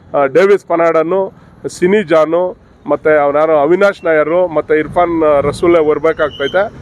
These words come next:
ಹಾಗಾಗಿ ಅದನ್ನು ಅಲ್ಲಿ ನಮ್ಮ ಹರಿರಾಮ್ ಸರು, ನಮ್ಮ ಎಲ್ಲ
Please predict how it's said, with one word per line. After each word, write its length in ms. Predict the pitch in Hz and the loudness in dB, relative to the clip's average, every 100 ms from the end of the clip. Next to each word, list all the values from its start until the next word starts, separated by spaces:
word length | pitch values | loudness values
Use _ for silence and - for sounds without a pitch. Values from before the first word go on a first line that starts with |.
| - - | -10 -4
ಹಾಗಾಗಿ 360 | 156 190 196 | 2 2 2
ಅದನ್ನು 420 | 202 180 185 180 170 | 2 2 2 2 2
ಅಲ್ಲಿ 360 | 170 170 160 | 2 0 0
ನಮ್ಮ 200 | 156 165 165 160 | 0 2 2 4
ಹರಿರಾಮ್ 360 | 156 190 208 208 | 2 2 2 2
ಸರು, 280 | 208 196 185 | 0 0 0
ನಮ್ಮ 220 | 175 175 170 151 | -2 0 2 2
ಎಲ್ಲ 120 | 185 | 2